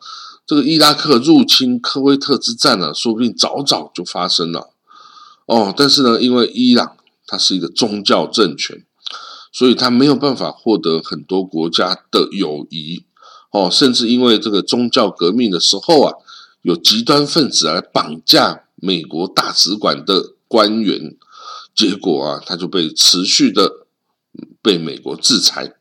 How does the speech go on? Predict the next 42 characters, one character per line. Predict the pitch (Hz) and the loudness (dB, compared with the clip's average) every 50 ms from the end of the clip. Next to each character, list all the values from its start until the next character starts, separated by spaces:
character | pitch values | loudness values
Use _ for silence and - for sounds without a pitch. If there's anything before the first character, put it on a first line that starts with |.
| _ _ _ _ _ - - - - - - - - - - - _ _ _ | _ _ _ _ _ -20 -20 -20 -18 -18 -18 -20 -20 -20 -20 -20 _ _ _
那 | _ 147 143 143 139 127 120 | _ 6 6 8 8 6 4
还 | 107 - 123 123 | 2 0 2 4
有 | 147 143 120 | 4 4 6
呢， | 117 120 123 123 - - _ _ _ _ _ _ _ _ _ _ | 4 4 2 2 -2 -6 _ _ _ _ _ _ _ _ _ _
什 | - - - - 95 98 | -4 -2 0 0 2 4
叶 | 123 147 139 | 4 4 4
派 | 139 - 143 135 - - _ _ _ _ _ _ _ _ - - | 4 0 -6 -8 -8 -10 _ _ _ _ _ _ _ _ -20 -6
在 | - 131 127 | -2 -2 -2
一 | - 156 156 | 0 0 0
千 | - - 156 139 135 | 0 2 2 0 2
多 | 139 139 135 | 2 2 2
年 | 131 107 95 101 104 | 2 0 0 -2 -2
来 | 98 - 78 85 | -4 -4 -4 -4
啊， | 87 87 87 - | -4 -4 -4 -4
一 | 147 156 139 117 90 | -2 2 2 2 2
直 | - - - 82 87 92 | 0 -2 -2 -2 0 0
是 | 95 - - 139 107 - - - - - - - - _ _ _ _ _ _ _ _ _ _ | 2 2 2 2 0 -2 -4 -10 -20 -20 -20 -20 -20 _ _ _ _ _ _ _ _ _ _
伊 | - 143 143 | -2 0 2
斯 | - - - 127 | 2 2 2 2
兰 | 104 85 87 95 | 0 0 -2 -2
教 | 95 131 120 98 85 | 0 0 0 0 -2
主 | - - - 110 95 90 87 | -6 -4 -2 0 0 0 0
流 | 82 82 85 95 | 0 0 0 2
的 | 92 98 90 | 0 -2 -2
这 | - - - | -4 -6 -6
个 | - 90 82 78 76 | -2 -2 -2 0 2
逊 | - - - 143 113 90 | 2 2 2 2 2 0
尼 | 87 87 92 | 0 -2 -4
派 | 92 87 - 131 117 92 | -4 -6 -4 -2 -2 -2
啊 | 76 64 - - _ - - - - _ | -2 -6 -10 -14 _ -20 -20 -20 -20 _
所 | - - - 87 - | -6 -2 -2 -2 -2
排 | - - - - 92 107 139 | -2 -2 -2 0 0 0 2
挤、 | 147 - - 151 - 57 - _ _ _ | 2 2 0 0 0 -4 -12 _ _ _
所 | - - 95 80 - | -8 -6 -6 -4 0
歧 | - - - - 101 101 110 139 | 2 4 4 4 4 2 2 2
视、 | - - 185 151 - - - - _ _ _ _ | 4 4 4 4 2 0 -6 -16 _ _ _ _
所 | - - - - | -12 -10 -10 -10
攻 | - - 143 147 160 165 160 | 0 2 4 4 4 2 0
击 | - - 87 90 90 - - _ | 0 0 -2 -2 -4 -6 -10 _
的 | - 87 | -6 -6
对 | 76 - 101 92 80 | -4 0 0 0 2
象。 | - - - - | 2 0 0 0